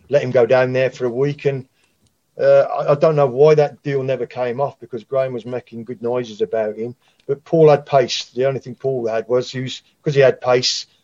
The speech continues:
like a lot of players, he's, he was a bit, what I call, lackadaisical and waited for people. <laughs> He waited to get for the ball. He wanted someone to have a run with. And suddenly m-, mistakes occurred in his game. But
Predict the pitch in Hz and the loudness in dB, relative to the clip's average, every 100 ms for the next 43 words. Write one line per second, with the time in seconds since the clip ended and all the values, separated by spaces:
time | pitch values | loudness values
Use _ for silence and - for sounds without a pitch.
0 | _ 127 123 127 135 127 - 113 113 120 | _ 0 2 0 0 -2 -4 -2 0 -2
1 | 131 123 - - _ _ _ _ - 131 | -8 -12 -14 -20 _ _ _ _ -12 -10
2 | 127 143 135 139 - 139 127 131 - 123 | -8 -10 -6 -8 -4 -2 0 -2 -2 4
3 | 135 127 - 113 - 135 117 135 135 131 | 4 2 -4 -8 -8 -10 -2 0 0 -4
4 | - 120 139 131 - - _ - 139 160 | -12 -8 -6 -6 -10 -16 _ -6 2 4
5 | 160 165 151 151 160 - 127 117 117 127 | 4 2 -2 2 2 2 -2 -2 -2 -4
6 | 143 156 151 143 - 143 135 135 127 120 | 2 2 2 -2 -4 -4 0 2 2 2
7 | 135 147 135 120 _ _ _ _ _ - | 2 2 -2 -4 _ _ _ _ _ -6
8 | 123 123 - 143 120 127 123 123 - 143 | -4 -4 -4 -4 -4 -8 -8 -10 0 2
9 | 139 - 123 131 123 117 117 107 120 113 | 2 -2 -4 0 0 -2 -6 -6 -4 -2
10 | 113 131 | -2 -4